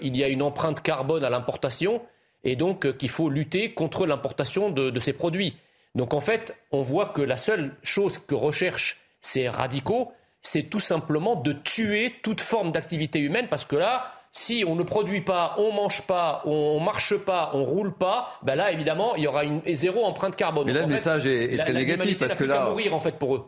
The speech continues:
Speaker 2: parce que là, visiblement, Tudor, euh, souhaite plutôt investir, du coup, peut-être aux États-Unis, peut-être, euh, au Portugal,
Speaker 1: Vous,
Speaker 2: ou peut-être
Speaker 1: vous vous
Speaker 2: en,
Speaker 1: rendez
Speaker 2: en
Speaker 1: compte de
Speaker 2: Allemagne.
Speaker 1: l'empreinte, vous vous rendez
Speaker 2: Donc
Speaker 1: compte
Speaker 2: le
Speaker 1: de
Speaker 2: message
Speaker 1: l'empreinte ?
Speaker 2: que nous envoyons, euh, est un message quand même assez négatif, quoi.
Speaker 1: Non,
Speaker 2: Le
Speaker 1: mais
Speaker 2: côté
Speaker 1: c'est,
Speaker 2: made
Speaker 1: surtout
Speaker 2: in France, euh,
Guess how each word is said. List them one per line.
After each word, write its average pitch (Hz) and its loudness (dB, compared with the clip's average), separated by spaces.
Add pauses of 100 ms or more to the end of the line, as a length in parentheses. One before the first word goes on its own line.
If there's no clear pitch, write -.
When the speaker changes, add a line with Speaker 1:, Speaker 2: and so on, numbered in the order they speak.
(120)
Speaker 2:
parce 110 -2
que - -2
là, 127 2
visiblement, 104 -2
Tudor, 110 -2
euh, 87 0
souhaite 107 -4 (200)
plutôt 127 -2
investir, 107 -2
du 104 -4
coup, 123 -6
peut-être 110 -4
aux 90 -6
États-Unis, 120 -4
peut-être, 104 -6
euh, 87 -4
au 92 -6
Portugal, 127 -2
Speaker 1:
Vous, 156 -2
Speaker 2:
ou - 0
peut-être 151 0
Speaker 1:
vous 127 0
vous 117 0
Speaker 2:
en, 107 2
Speaker 1:
rendez 185 0
Speaker 2:
en 117 -2
Speaker 1:
compte - -
de 139 2 (120)
Speaker 2:
Allemagne. 143 0
Speaker 1:
l'empreinte, 147 -4
vous 151 -4 (120)
vous 170 2
rendez 180 0
Speaker 2:
Donc 127 0
Speaker 1:
compte - 2
Speaker 2:
le 143 2
Speaker 1:
de 143 2
Speaker 2:
message 147 0
Speaker 1:
l'empreinte ? - -10
Speaker 2:
que 135 2
nous 117 0
envoyons, 123 0
euh, 101 0
est 95 -4
un - -2
message 95 -4
quand 120 -2
même 120 -2
assez 98 -4
négatif, 117 -6
quoi. 90 -2
Speaker 1:
Non, 90 0
Speaker 2:
Le - 2
Speaker 1:
mais 139 0
Speaker 2:
côté - 0
Speaker 1:
c'est, 127 0
Speaker 2:
made 147 0
Speaker 1:
surtout 120 -2
Speaker 2:
in - -4
France, 156 -4
euh, 92 0